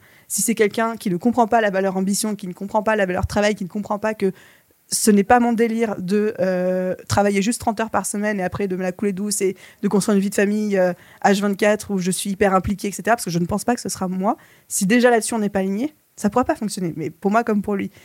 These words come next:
Et donc, il y a quand même des critères non négociables. Et après, ensuite, t'écoutes parler ton corps et ton intuition. De la même manière que quand t'es en business,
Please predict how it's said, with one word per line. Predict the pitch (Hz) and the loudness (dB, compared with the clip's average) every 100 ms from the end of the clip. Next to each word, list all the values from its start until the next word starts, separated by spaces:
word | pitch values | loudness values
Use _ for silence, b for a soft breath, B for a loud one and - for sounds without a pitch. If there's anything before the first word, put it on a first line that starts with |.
| b b | b b
Et | |
donc, | 202 190 | -2 2
il | |
y | |
a | 202 | 6
quand | 247 | 6
même | 233 | 6
des | |
critères | 214 214 226 | 2 -4 -2
non | 220 | -2
négociables. | 214 196 196 - 262 214 | -2 0 -2 2 2 2
Et | - | 0
après, | 196 - 254 | 0 0 -4
ensuite, | 208 - 262 - - _ _ _ - | -4 -4 -8 -10 -18 _ _ _ -4
t'écoutes | 208 233 | 0 2
parler | 208 208 | 2 2
ton | 202 190 | -2 -4
corps | 214 | -4
et | |
ton | 214 | -4
intuition. | 190 196 175 254 | -6 -6 -4 0
De | 240 | 2
la | 196 | 2
même | 208 | 2
manière | 208 220 | 0 -2
que | 185 | -2
quand | - 233 | -4 -2
t'es | |
en | 220 | -2
business, | 190 202 277 | -2 -2 -2